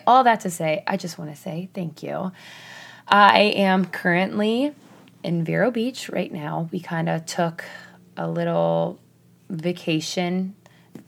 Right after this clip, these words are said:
away from Saint Petersburg and from our house, 'cause that's where we live. We traveled all the way to Kyle's hometown, which,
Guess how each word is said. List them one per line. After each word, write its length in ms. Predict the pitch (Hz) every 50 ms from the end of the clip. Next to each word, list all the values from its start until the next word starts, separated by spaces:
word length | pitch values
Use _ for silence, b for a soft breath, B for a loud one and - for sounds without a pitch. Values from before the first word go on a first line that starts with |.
| B B B B B _ -
away 300 | 165 170 156 151 151 156
from 220 | 160 - 190 190
Saint 240 | 185 - 226 233 226
Petersburg 680 | 226 214 208 214 - - 208 202 196 196 196 196 190 190
and 200 | - 180 165 160 160
from 200 | - 175 170 190
our 140 | 214 226 233
house, 340 | 208 196 190 185 185 175 -
'cause 140 | - 165 -
that's 220 | 151 147 - -
where 80 | 190 196
we 160 | 220 233 233
live. 420 | 214 196 185 180 180 180 170 - B B B B B B B B -
We 60 | 175
traveled 400 | 170 - - 185 180 170 175 175
all 80 | 175 175
the 80 | 180
way 160 | 175 180 180 175
to 480 | 175 - - 180 175 170 165 170 170 - -
Kyle's 460 | - - 247 254 247 247 240 226 -
hometown, 520 | - 196 190 196 185 - 185 180 180 180
which, 280 | 175 185 175 175 175 -